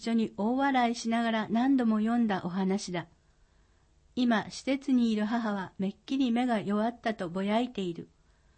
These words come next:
本を読むこともなくなったようだ。今度娘たちが帰省した時には、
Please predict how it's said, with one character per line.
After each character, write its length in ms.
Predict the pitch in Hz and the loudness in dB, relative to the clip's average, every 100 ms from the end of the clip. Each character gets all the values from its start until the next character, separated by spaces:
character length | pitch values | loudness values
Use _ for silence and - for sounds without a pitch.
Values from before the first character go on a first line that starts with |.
| _ _ _ | _ _ _
本 300 | 254 254 226 | 0 2 2
を 60 | |
読 140 | 220 240 | 2 4
む 120 | 254 | 2
こ 140 | 254 | 2
と 120 | 220 214 | -2 0
も 140 | 196 | 0
な 140 | 185 | -2
く 140 | 190 220 | -2 0
な 140 | 233 | 0
っ 120 | 233 | 0
た 100 | - | 0
よ 160 | 226 220 | 0 0
う 60 | 202 | -2
だ。 160 | 175 - _ _ _ _ _ _ _ _ | -6 -12 _ _ _ _ _ _ _ _
今 240 | - 262 247 | -2 2 4
度 160 | 214 | 2
娘 400 | - 214 262 277 | 0 0 2 0
た 160 | 269 247 | 0 -2
ち 100 | 226 | -2
が 140 | 196 | -6
帰 120 | 202 | -6
省 60 | - 226 247 | -4 0 0
し 80 | 254 | -2
た 140 | 247 | -4
時 260 | 240 240 240 | -4 -2 0
に 100 | 208 | 0
は、 180 | 180 | -2